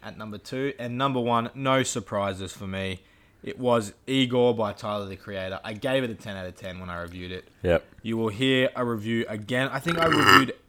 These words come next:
Speaker 1: every one of these albums except for African Giant. So that'll
Speaker 2: Yeah, I think so too.
Speaker 1: that one will get a proper review, um, next week. And then the other, um, four will get, like, sort of mini reviews and why they won Album of the Year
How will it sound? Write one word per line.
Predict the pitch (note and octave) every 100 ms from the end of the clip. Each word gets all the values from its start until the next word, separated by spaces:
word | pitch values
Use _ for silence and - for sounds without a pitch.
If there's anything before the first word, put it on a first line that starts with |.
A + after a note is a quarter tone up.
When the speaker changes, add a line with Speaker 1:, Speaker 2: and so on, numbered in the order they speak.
| -
Speaker 1:
every | C#3 C3 C3+
one | B2+ B2+
of | B2
these | A#2+
albums | A2+ A2+ A2 G#2 -
except | G#2 - B2 G#2+
for | A#2
African | A2 G#2+ A2+ G#2 G2
Giant. | G2+ F#2+ F2+ -
So | - A2+ G#2
that'll | A#2+ C3+
Speaker 2:
Yeah, | A2+
I | A2+
think | D3
so | C3 F2
too. | A#2 G#2
Speaker 1:
that | B2 A#2+
one | C3+
will | B2
get | A#2+
a | A2
proper | - A#2+ A#2+
review, | A#2 G#2 A2 A2+ A2+ A2 - _ _ _
um, | G#2+ G#2+ -
next | B2 C3 -
week. | D#3+ F#3+ - - A#2+
And | A#2+
then | A#2
the | A2+ -
other, | B2 B2 A#2+ A2+ A2 - _ _ _ -
um, | A#2 G#2+ G2+ F#2+
four | - C3 A#2+ A#2
will | A2+ A#2
get, | G#2+ A2 - _
like, | A2 G#2+ -
sort | - A2+
of | G#2 -
mini | C#3 C3+ B2
reviews | A2+ G2+ G#2 G2+ F#2 F#2
and | G#2 -
why | A2+ A2+ A2+
they | G#2
won | G2+ G2+
Album | G2 G2+ G2+
of | F#2+
the | G2
Year | F#2+ F#2